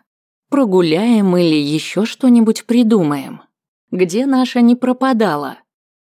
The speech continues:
Однажды родители даже заперли её в квартире.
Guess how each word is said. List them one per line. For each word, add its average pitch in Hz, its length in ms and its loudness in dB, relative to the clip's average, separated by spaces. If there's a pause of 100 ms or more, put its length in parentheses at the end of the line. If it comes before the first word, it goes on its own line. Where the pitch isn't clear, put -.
(880)
Однажды 175 720 -4 (220)
родители 185 600 -2
даже 170 320 -2
заперли 180 560 -2
её 151 300 -2
в - 120 -16
квартире. 214 840 -2